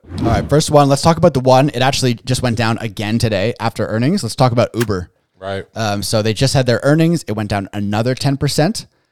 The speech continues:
Speaker 1: And on the surface, for, to maybe the less educated investor, you'd think Uber. Uber's everywhere. I use Uber. I use Uber Eats. They own all these companies. It's got a great future, right?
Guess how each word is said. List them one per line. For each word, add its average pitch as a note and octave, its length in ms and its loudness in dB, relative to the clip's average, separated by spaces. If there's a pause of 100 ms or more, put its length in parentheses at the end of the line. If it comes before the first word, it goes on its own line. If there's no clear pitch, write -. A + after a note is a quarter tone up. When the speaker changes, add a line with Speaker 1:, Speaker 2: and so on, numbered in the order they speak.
(280)
Speaker 1:
And C#3+ 140 0
on F#3 140 6
the G3 60 6
surface, B2 480 0
for, - 200 -8
to - 160 -4
maybe A3 220 4
the C#3 120 2
less A#2 300 0
educated G2+ 480 -6
investor, G2+ 420 -2
you'd A2 160 -4
think B2 160 -2
Uber. F3 380 0 (160)
Uber's A#2+ 280 0
everywhere. B2+ 540 2
I G#2 140 -2
use G#2 180 -2
Uber. A#2 340 -4
I G#2 120 -4
use G2 180 -4
Uber G#2 240 -4
Eats. G#2+ 320 -6
They G#2+ 220 -4
own G#2+ 80 -4
all G2+ 80 -2
these G2 160 -6
companies. D3 560 -4 (180)
It's - 180 -6
got G#2+ 200 -4
a G#2 40 -6
great G#2+ 220 -2
future, G2+ 400 -2
right? A2+ 320 0